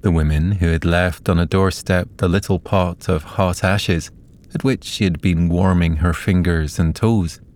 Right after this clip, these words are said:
returned to it. Men with bare arms and matted locks who had emerged into the winter light from cellars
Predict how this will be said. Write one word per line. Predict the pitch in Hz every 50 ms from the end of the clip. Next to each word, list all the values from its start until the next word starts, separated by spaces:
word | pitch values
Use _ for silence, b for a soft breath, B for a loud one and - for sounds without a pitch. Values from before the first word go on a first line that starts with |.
| - - - - - - - - -
returned | - 143 - - - 104 92 82 80 85
to | - - 85 78
it. | 78 73 - - - - - - - - - - - - - - - - - - - - - - - - - - - - - -
Men | - 101 95 95 92 95 95 87
with | 80 80 80 - - - -
bare | - 95 90 87 87 82 82
arms | 80 80 82 80 78 76 76 73 76 78 78 - -
and | 87 82 80 78 78
matted | 82 85 87 - - 98 87 -
locks | 87 85 87 87 82 - - - - -
who | - 92
had | 87 82 -
emerged | 85 85 85 92 92 90 90 87 - - - - 104
into | 95 87 - 90
the | 80 90
winter | 85 80 85 95 104 98 - - 98 87 80
light | 80 82 85 87 90 - - - -
from | - - - - 90 82 78
cellars | - - - - 104 104 107 101 85 78 76 76 - - - - -